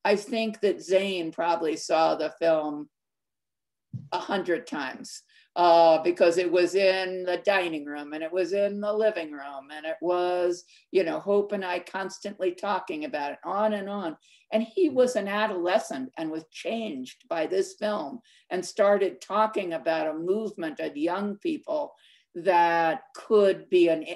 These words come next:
you know, w-, was inspired by the Berrigans. And I'm hoping that there is a movement of young people and of old people and everybody in between that says, "Yeah, now,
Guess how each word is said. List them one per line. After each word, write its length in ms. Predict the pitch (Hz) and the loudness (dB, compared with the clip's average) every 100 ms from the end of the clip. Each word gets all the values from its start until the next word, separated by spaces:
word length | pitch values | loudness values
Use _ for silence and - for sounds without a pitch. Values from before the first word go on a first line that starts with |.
| - | -8
you 140 | 180 | -4
know, 140 | 160 151 | -2 -2
w-, 280 | 151 165 - | -2 -4 -2
was 240 | 170 165 175 | 0 0 0
inspired 960 | 170 165 - 175 175 170 143 127 120 _ _ _ _ _ | -6 -8 -4 -2 2 2 0 -6 -10 _ _ _ _ _
by 520 | 160 165 160 156 151 139 | 2 4 4 2 0 -2
the 80 | |
Berrigans. 920 | 127 165 165 160 127 123 127 131 - - _ _ - | -2 2 6 6 2 -6 -12 -18 -20 -20 _ _ -8
And 120 | 202 | -4
I'm 140 | 202 208 | -2 0
hoping 540 | 269 311 202 196 180 | 0 0 -2 -4 0
that 200 | 190 185 | 0 2
there 360 | 202 185 175 - _ _ | 4 4 2 -4 _ _
is 400 | 247 311 311 202 - 165 | 0 0 0 -4 -6 0
a 560 | 165 156 156 151 151 - - | 2 2 2 0 -2 -6 -12
movement 640 | 170 208 226 208 165 160 | -4 -2 -2 -6 -6 -6
of 160 | 147 139 | -6 -2
young 300 | 196 214 214 | 2 2 0
people 640 | 208 202 - 175 165 156 - | -6 -8 -4 -2 0 -2 -6
and 160 | 147 143 | -10 -8
of 160 | 123 - | -8 0
old 400 | 214 220 208 - | 4 4 2 -4
people 420 | 190 180 170 165 | -6 -4 -2 -4
and 180 | 147 147 - | -6 -10 -2
everybody 600 | 208 214 208 190 170 - | 0 0 -2 -2 -4 -6
in 160 | 180 175 | -12 -10
between 720 | 156 - 180 190 156 147 - _ _ _ | -12 -8 -6 -6 -6 -10 -14 _ _ _
that 200 | - - | -4 -4
says, 360 | - 185 165 156 | -2 0 0 -2
"Yeah, 460 | 170 208 196 139 117 175 | -2 2 2 2 -4 -8
now, 420 | 180 202 151 | -6 -6 -6